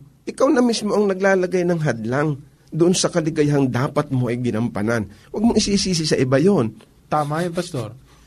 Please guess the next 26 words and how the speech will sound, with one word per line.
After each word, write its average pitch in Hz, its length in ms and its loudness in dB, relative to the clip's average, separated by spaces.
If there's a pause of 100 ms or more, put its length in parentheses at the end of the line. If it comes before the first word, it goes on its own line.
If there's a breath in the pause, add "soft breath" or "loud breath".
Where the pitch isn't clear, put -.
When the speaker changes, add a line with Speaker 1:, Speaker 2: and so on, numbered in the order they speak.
Speaker 2:
Kaya 247 200 4
para 226 320 0
po 240 180 -2
sa 202 220 -2
ating 190 240 -6
mga 180 320 -8
tagapakinig 143 760 -6
na 165 380 -8 (320 loud breath)
ngayon 196 260 -2
lamang 180 380 0
po 185 140 -4
nakasubaybay 147 760 -4
dito 127 240 -6
sa 131 140 -8
ikalawa 135 420 -4
na 131 140 -4
nating 127 320 -4
yugto, 120 400 -8 (440 loud breath)
meron 262 280 -2
bang 262 160 -4
mababasa 175 560 -2
sa 160 140 -6
Biblia, 127 420 -4
Pastor, 135 380 -10
na 117 340 -8
dapat 113 480 -2